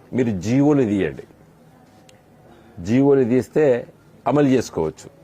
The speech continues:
తర్వాత మీకు ఇవాళ పత్రికలు చదివితే ఐదు వందల రూపాయల సిలిండరు, రెండు వందల యూనిట్లు ఫ్రీ కరెంట్ అని చెప్పి ఇవాళ పత్రికల్లో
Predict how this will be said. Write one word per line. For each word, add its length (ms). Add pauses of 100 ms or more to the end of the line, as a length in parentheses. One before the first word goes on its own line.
(300)
తర్వాత 320 (640)
మీకు 300
ఇవాళ 440
పత్రికలు 520
చదివితే 600 (500)
ఐదు 260
వందల 580
రూపాయల 880 (760)
సిలిండరు, 680 (420)
రెండు 300
వందల 540
యూనిట్లు 680
ఫ్రీ 340
కరెంట్ 340
అని 120
చెప్పి 560
ఇవాళ 140
పత్రికల్లో 540